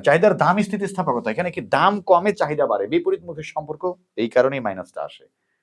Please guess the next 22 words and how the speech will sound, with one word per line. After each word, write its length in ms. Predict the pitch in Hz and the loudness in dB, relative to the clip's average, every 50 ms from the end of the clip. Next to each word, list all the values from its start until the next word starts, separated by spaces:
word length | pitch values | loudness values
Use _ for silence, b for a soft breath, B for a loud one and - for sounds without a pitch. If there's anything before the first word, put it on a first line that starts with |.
| _ _ _ _ _ _ _ - | _ _ _ _ _ _ _ -2
দামের 340 | 95 113 123 143 180 190 185 185 170 | 2 4 6 6 6 4 6 6 6
পরিবর্তন 440 | 170 175 165 180 175 - - 196 185 - | 6 8 6 6 4 4 2 0 0 0
সাপেক্ষে 340 | - 165 160 185 175 202 196 | 0 0 0 2 4 4 4
তো 100 | 202 196 | 4 2
চাহিদার 340 | - 175 180 180 185 175 165 170 | 0 0 2 2 2 2 0 -2
পরিবর্তন 380 | 165 156 151 151 151 - 151 139 131 | -2 -2 -4 -6 -6 -8 -10 -8 -6
বিবেচনা 320 | 131 123 123 - 123 120 117 120 | -6 -6 -6 -8 -10 -10 -4 -4
করা 120 | 120 120 120 143 | -4 -4 -4 -6
হচ্ছে, 220 | 139 - - 185 180 - _ _ _ - | -12 -14 -18 -20 -20 -20 _ _ _ -20
এটা 140 | - - 151 151 147 | -6 -4 -4 -4 -4
চাহিদার 280 | 131 120 117 131 127 131 131 | -6 -4 -4 -2 -4 -4 -4
স্থিতিস্থাপকতা 680 | - 131 123 120 - - - 120 120 117 127 127 - 131 123 | -6 -8 -8 -8 -10 -10 -10 -10 -10 -10 -12 -10 -10 -8 -8
বা 60 | 120 - 117 | -8 -8 -10
চাহিদার 260 | 120 123 123 117 113 107 | -14 -10 -10 -10 -6 -6
দাম 100 | 113 123 135 127 | -6 -6 -6 -10
স্থিতিস্থাপকতা। 640 | - 147 139 147 143 - 156 151 147 165 170 185 185 190 b b b b b b b b _ _ _ _ _ _ _ _ | -18 -20 -20 -20 -16 -16 -14 -10 -8 -8 -6 -8 -8 -12 b b b b b b b b _ _ _ _ _ _ _ _
শুধুমাত্র 720 | - - - - - - 127 131 139 190 196 196 190 - 208 208 - 139 | -20 -16 -16 -16 -10 -8 -8 -4 -4 -4 -4 -4 -4 0 0 0 0 2
দামের 240 | 143 156 185 240 254 - | 0 2 2 2 2 2
পরিবর্তন 360 | 254 247 233 226 233 226 208 190 175 | 2 2 2 0 0 0 -2 -2 -2
সাপেক্ষে 300 | 180 156 170 156 170 170 151 | -2 -4 -4 -6 -6 -4 -4
চাহিদার 280 | 156 151 151 147 147 151 | -2 0 0 0 0 -4
পরিবর্তন 400 | 151 135 135 131 131 - 127 | -4 -4 -4 -6 -6 -8 -10